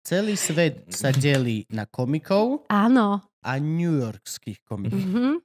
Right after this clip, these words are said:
Speaker 1: Je to úplne špeciálny breed ľudí. Sú úplne iní.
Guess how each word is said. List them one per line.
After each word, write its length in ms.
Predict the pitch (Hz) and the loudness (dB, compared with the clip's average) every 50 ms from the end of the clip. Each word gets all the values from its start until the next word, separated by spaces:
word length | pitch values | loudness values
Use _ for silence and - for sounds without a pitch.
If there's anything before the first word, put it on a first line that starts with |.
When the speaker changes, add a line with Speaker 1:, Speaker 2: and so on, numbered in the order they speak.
| - - - | -10 -16 -12
Speaker 1:
Je 240 | 127 131 131 123 | -6 -4 -2 -2
to 240 | 113 _ - 131 - _ _ _ | -4 _ -10 -12 -12 _ _ _
úplne 640 | _ 170 185 202 214 208 - - 196 185 175 160 151 | _ 0 2 2 2 0 0 0 0 0 2 2 2
špeciálny 1120 | 151 147 - - - - _ - 180 180 175 - - - 175 156 147 139 135 131 131 127 120 | 0 0 -4 -8 -10 -12 _ 0 0 0 0 0 -2 2 4 4 6 4 4 4 2 0 0
breed 440 | 110 110 127 120 123 113 104 101 - _ _ _ | 0 0 0 0 0 0 -2 -4 -8 _ _ _
ľudí. 460 | - 107 110 110 107 95 87 76 - _ | -6 -2 -2 0 -2 -2 -6 -10 -14 _
Sú 260 | - - - - 107 - _ _ | -8 -6 -6 -6 -8 -10 _ _
úplne 420 | 156 170 156 - 165 143 127 120 | 0 0 2 2 0 2 2 2
iní. 220 | 110 98 92 90 | 0 0 -4 -6